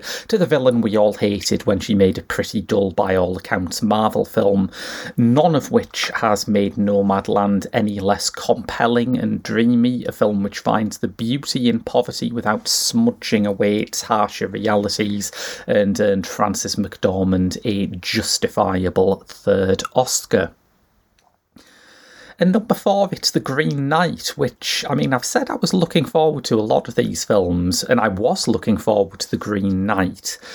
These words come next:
but I remember there was a point in it where this clicked so dramatically for me, and I realised that this was not just good, it was brilliant, and it was, uh,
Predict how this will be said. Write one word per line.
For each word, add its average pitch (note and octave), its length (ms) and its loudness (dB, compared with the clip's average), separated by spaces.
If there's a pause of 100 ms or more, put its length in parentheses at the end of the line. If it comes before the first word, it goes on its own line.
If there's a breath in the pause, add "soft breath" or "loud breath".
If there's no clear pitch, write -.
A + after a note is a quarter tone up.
(600 loud breath)
but - 480 0 (140)
I B2 200 6
remember B2 520 2
there A#2+ 160 4
was G2+ 140 -2
a G#2+ 80 2
point C#3+ 600 -2
in B2 140 4
it G2 300 0 (160)
where G#2 240 4
this - 460 0 (520 loud breath)
clicked - 580 -2
so A2 260 4
dramatically G#2 760 0
for - 160 -2
me, F#2 180 -4 (140)
and A2 100 0
I G#2 100 4
realised G2 640 2
that - 160 -10
this - 220 0
was G#2+ 120 -2
not A2+ 220 -2
just - 240 -2 (160)
good, G2 420 2
it - 160 -2
was G#2+ 200 0
brilliant, F2+ 880 2
and F2+ 340 2
it F#2+ 160 0
was, F#2+ 600 4
uh, F2+ 360 4